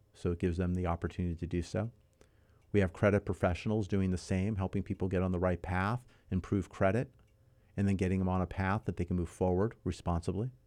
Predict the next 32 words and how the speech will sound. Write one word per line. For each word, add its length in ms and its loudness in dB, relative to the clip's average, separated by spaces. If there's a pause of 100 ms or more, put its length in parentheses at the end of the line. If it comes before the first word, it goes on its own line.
(1080)
We 100 4
have 180 6
divorce 540 2 (140)
professionals, 800 0
attorneys, 640 0
mediators, 720 0 (300)
utilizing 580 4
this 220 2
in 340 0
divorce 440 0
and 200 -2
negotiation 800 0
because 260 0
one 220 2
values 380 2
the 80 4
debt 200 2 (1400)
better 280 4
than 160 2
the 140 2
other 340 2 (280)
because 220 -2
they 100 2
have 160 0
a 40 -2
different 320 -4
way 120 0
of 180 -4
looking 280 -2
at 120 2
it 140 -2 (460)
that's 180 -6